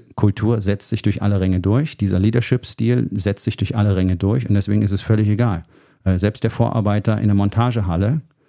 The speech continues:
ist nur ein Ausdruck der allgemeinen Unternehmenskultur. Und du kannst es sogar noch weiterspinnen. Alles, was beim Kunden ankommt, der Service, der Kontakt, die Berater,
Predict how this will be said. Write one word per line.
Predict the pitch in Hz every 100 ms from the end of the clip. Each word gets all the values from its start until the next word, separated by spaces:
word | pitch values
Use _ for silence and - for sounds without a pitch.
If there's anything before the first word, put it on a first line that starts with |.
| _ _ _ _ _ _
ist | 110 - 110
nur | 135
ein | 131 135
Ausdruck | 135 135 - 101 110 -
der | - 104
allgemeinen | 120 131 127 107 107 107 107
Unternehmenskultur. | 104 104 101 92 85 - 87 82 - - - - _ _ _ _ _ _ _ _ _ _ _ _ _ _ _ _ _
Und | 104 101 95 -
du | 101
kannst | 117 107
es | -
sogar | 110
noch | 101
weiterspinnen. | 95 113 117 - 92 85 90
Alles, | - 120 113
was | 110
beim | 110 110
Kunden | - 120 113
ankommt, | 113 117 87 78 - _ _ _ _
der | 95 90 98
Service, | - 117 117 90 -
der | 95
Kontakt, | - 104 - 117 - - - _ _ _ _ _ _ _ _ _ _ _ _ _
die | 110
Berater, | 107 107 110 127 82